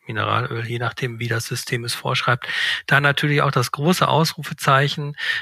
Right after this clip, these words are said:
Wir können's nicht oft genu-, oft genug sagen, ähm, eine Bremse ist nur für ein Bremsmedium ausgelegt.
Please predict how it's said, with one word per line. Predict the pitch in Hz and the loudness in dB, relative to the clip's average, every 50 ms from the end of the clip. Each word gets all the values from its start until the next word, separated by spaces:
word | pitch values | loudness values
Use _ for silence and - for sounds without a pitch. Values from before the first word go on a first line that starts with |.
| - | -8
Wir | - - - | -8 -6 0
können's | - 139 135 - - | 0 0 0 0 -4
nicht | 143 123 143 | -4 -2 -2
oft | 139 147 - - | -2 -2 -2 -4
genu-, | - 123 120 127 - 127 | -4 -4 -4 -4 -4 -2
oft | 131 - - - | -2 -4 -4 -6
genug | 127 123 139 151 - | -8 -8 -8 -10 -8
sagen, | - - 135 131 131 131 135 135 143 | 0 2 4 6 6 4 2 -2 -2
ähm, | - 123 120 123 120 120 120 123 _ _ _ - - - - - - | 0 2 0 0 -2 -6 -12 -14 _ _ _ -12 -10 -10 -10 -6 0
eine | - 131 131 131 | 2 2 2 2
Bremse | 110 - 110 113 135 147 131 - | 2 2 2 2 2 2 2 0
ist | - - - - - | 0 -2 -8 -4 -4
nur | 147 139 | -4 -2
für | - - - | 0 0 2
ein | - 120 127 131 | 2 2 0 0
Bremsmedium | 123 113 117 135 131 - - 117 117 110 117 107 104 | -2 -2 -2 -4 -4 -6 -6 -8 -6 -6 -6 -6 -6
ausgelegt. | - - 117 - - - - 104 98 98 98 - - - - | -4 -4 -4 -4 -2 -4 -4 -4 -4 -4 -6 -8 -12 -16 -16